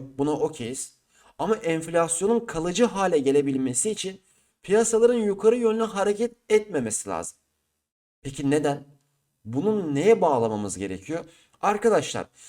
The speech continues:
eğer Powell piyasaların yükselişini desteklerse, ılımlı konuşursa, Şahin yerine güvercin açıklamalar yaparsa burada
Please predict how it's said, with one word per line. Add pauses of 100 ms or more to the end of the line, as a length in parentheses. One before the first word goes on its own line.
(220)
eğer
Powell (220)
piyasaların
yükselişini
desteklerse, (220)
ılımlı
konuşursa, (300)
Şahin
yerine (300)
güvercin
açıklamalar
yaparsa (300)
burada